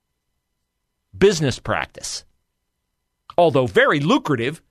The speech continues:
<laughs> for the particular public school district that continues to get the money for kids they're not educating. It makes no sense at all.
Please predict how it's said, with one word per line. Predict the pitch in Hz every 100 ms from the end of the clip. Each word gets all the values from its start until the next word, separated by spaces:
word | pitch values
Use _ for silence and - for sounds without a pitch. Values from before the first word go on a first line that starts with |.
| -
<laughs> | - _ _ _
for | - - 214 185 175 170 - - _ _ _ _ _ _ 113
the | 120 180
particular | - - 175 202 196 208 190
public | 170 - 190 185
school | - - 381
district | 233 165 214 214
that | 220 -
continues | 226 - 254 262
to | -
get | 254 294
the | 285
money | 320 480 370 311
for | 285
kids | - 277 269 220
they're | 285
not | 269 277 277 285 _
educating. | 247 254 156 - 147 110 - _ _ _ _ _ _ _ _ _ _ _ -
It | 208 196
makes | 196 - 165
no | 180 202
sense | 185 190 170 170
at |
all. | 131 71 -